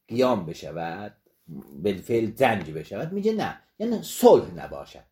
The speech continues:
اینجا منظورمون از قیام الحرب مجازیه، به معنا وجود المباینه، به این معنا که مباینت باشه،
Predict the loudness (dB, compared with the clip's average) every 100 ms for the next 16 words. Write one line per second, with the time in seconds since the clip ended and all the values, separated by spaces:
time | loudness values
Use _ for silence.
0 | _ -10 -6 -4 -2 -2 0 0 0 0
1 | -2 -4 0 0 0 -2 -6 -2 4 6
2 | 6 2 -4 _ _ _ -14 -2 0 6
3 | 8 8 6 0 -2 0 0 2 2 6
4 | 6 6 4 4 4 6 6 8 4 6
5 | 6 4 0 -4 -8 -16 _ _ _ 0
6 | 2 4 2 2 2 4 4 8 10 10
7 | 8 4 2 -2 -8 -8 -10 -16